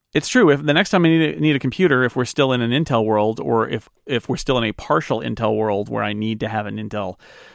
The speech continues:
system to run, you know, you know, we don't know. That's the other thing, is we've got this transition coming up. But that's true. Like, a-,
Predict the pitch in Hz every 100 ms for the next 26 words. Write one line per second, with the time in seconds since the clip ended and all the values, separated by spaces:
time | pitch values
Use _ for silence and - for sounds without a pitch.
0 | - 139 120 113 107 113 110 104 104 98
1 | - _ - 107 104 95 - 156 - 170
2 | 143 120 143 131 131 135 113 139 139 139
3 | 113 110 107 110 104 104 - 107 104 127
4 | 113 113 101 98 - 165 180 - 233 151
5 | 120 117 - - - - _ _ _ _
6 | _ _ - -